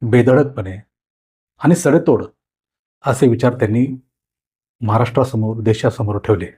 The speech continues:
ते असे म्हणतात, "कोणत्याही वादापेक्षा, विवादापेक्षा महाराष्ट्र मोठा आहे आणि महाराष्ट्रासाठी एक व्हा," अशा पद्धतीची अपेक्षा आणि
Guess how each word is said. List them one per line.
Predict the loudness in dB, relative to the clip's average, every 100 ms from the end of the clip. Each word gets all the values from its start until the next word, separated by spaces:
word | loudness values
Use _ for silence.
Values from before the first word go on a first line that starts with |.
| _ _ _ _ _ 2
ते |
असे | 2 4 2
म्हणतात, | 2 -2 -6 -10 _ _ _ _ _ _ _ _
"कोणत्याही | 0 2 4 4
वादापेक्षा, | 4 4 4 0 -2 0 0
विवादापेक्षा | 2 2 2 0 -4 -4
महाराष्ट्र | -2 0 0 0 -2
मोठा | 0 2
आहे | 2 2
आणि | 0 -2
महाराष्ट्रासाठी | -2 -2 0 -2 0 -2 0 2
एक | 2
व्हा," | 2 -2 -6 _ _ _ _ _ _
अशा | -4 0 0
पद्धतीची | 0 0 0 0 -2 -4 -8 _ _ _ _ _ _ _ _ _ _ _ _ _ _ _ _ -2
अपेक्षा | 0 2 0 -2 -4 _
आणि | -4 -2 -2 -8